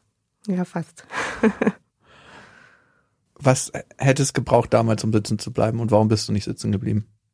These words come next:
Speaker 1: Mm. Ich glaube, die Situation, also mein Vater war ein halbes Jahr lang wirklich akut krank. Also hat ein halbes Jahr lang die Diagnose gehabt. Und es ging ihm so schlecht, die Anspannung im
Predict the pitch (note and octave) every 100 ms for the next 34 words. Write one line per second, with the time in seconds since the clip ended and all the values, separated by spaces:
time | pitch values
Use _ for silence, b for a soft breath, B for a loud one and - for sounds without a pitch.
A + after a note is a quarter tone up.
0 | _ _ _ _ _ _ _ - A#3 A3+
1 | A3 G#3+ G#3+ A3 G#3+ B B B B B
2 | B B B B B B B B B B
3 | B _ _ _ G3 - G#3 A3+ A#3+ G#3+
4 | G3 G3+ - G3+ - G#3 G#3+ A3 A3+ A#3
5 | A3+ _ - G#3 G3 G3 - G#3 G3 F#3+
6 | - F#3 E3 G#3 A3 G#3+ F#3+ F#3+ F#3 F#3
7 | F#3+ F#3 - - - C4+ - - F#3+ A3+
8 | D4 - _ _ _ _ _ _ _ _
9 | _ - F#3 F#3 F#3+ F#3+ F#3+ - F#3+ F#3
10 | F3 F3+ F3 - F#3+ A#3 A#3+ A#3 A#3+ -
11 | _ b b b b b b G3+ F3+ G3+
12 | G3 F3+ F3 B3+ C#4 - F#3 A#3+ - -
13 | - G3 G#3+ - G3+ G#3 G#3 A3 G#3+ -
14 | F3+ F3+ F3